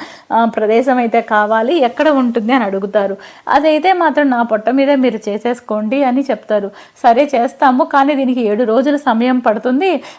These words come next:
ఆ ఏడు రోజుల్లో కనుక నువ్వు కనుక లేస్తే కనుక అది, ఆ, భంగం అయిపోయేసి, అంటే ఆ హోమం యొక్క భంగం జరిగేసి నువ్వైతే చనిపోతావు" అని, అని చెప్తారండి. "సరే, నేనైతే కదలను" అని చెప్తాడు. అట్లాగే పూజలు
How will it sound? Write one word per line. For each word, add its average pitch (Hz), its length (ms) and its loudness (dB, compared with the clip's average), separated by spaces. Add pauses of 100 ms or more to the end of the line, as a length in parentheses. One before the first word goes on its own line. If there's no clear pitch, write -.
ఆ 233 100 6
ఏడు 254 300 4
రోజుల్లో 311 440 2
కనుక 262 280 0
నువ్వు 226 360 0
కనుక 247 180 -2
లేస్తే 247 460 -2
కనుక 202 320 -4
అది, 247 720 0 (320)
ఆ, 226 440 4
భంగం 233 440 2
అయిపోయేసి, 226 840 0
అంటే 339 500 -2 (100)
ఆ 208 180 0
హోమం 240 300 0
యొక్క 254 240 0
భంగం 220 400 0
జరిగేసి 202 440 -2
నువ్వైతే 247 340 -2
చనిపోతావు" 220 640 -4
అని, 233 140 0
అని 202 100 -4
చెప్తారండి. 196 640 -4 (380)
"సరే, 269 200 6
నేనైతే 254 380 0
కదలను" 247 560 2
అని 220 160 -2
చెప్తాడు. 196 480 -2 (260)
అట్లాగే 311 420 4
పూజలు 277 340 2